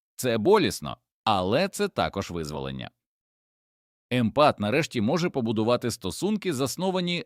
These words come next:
не на взаємозалежності, а на взаємній повазі і любові. Він більше не потребує когось, хто б втілював його тінь,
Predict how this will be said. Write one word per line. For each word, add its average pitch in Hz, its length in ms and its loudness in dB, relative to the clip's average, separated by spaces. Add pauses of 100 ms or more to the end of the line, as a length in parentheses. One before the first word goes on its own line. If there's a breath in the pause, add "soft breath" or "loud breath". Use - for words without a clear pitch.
не 180 260 2
на 214 100 0
взаємозалежності, 127 1160 -2 (300)
а 113 140 2
на 101 160 0
взаємній 95 680 -2
повазі 101 880 0
і 107 160 0
любові. 87 640 -2 (480)
Він 175 300 0
більше 185 320 -2
не 175 120 -2
потребує 165 540 0
когось, 151 540 2
хто - 260 -2
б 139 100 -4
втілював 127 560 2
його 123 280 2
тінь, 113 340 0